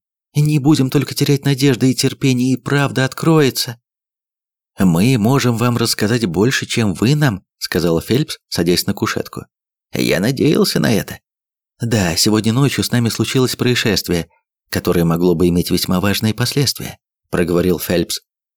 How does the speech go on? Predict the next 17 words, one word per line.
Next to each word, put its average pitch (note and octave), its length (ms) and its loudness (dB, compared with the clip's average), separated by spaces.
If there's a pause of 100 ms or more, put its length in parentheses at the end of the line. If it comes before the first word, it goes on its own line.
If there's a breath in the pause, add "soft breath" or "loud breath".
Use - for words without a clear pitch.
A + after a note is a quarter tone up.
(200)
Выражение F#2 480 0
лица E2+ 240 0
его E2 180 2
стало E2 280 0
очень D#2+ 260 -2
серьезным, C3+ 640 -2 (380)
и F2+ 120 0
нечто E2+ 300 -2
похожее E2+ 440 -2
на B1 160 -4
страх - 380 -6
мелькнуло A2 640 -2
в A#2 40 -12
его A#2 240 -2
глазах. A2 500 -2 (960)
"Знаете A2+ 500 -2
ли, F2+ 160 -6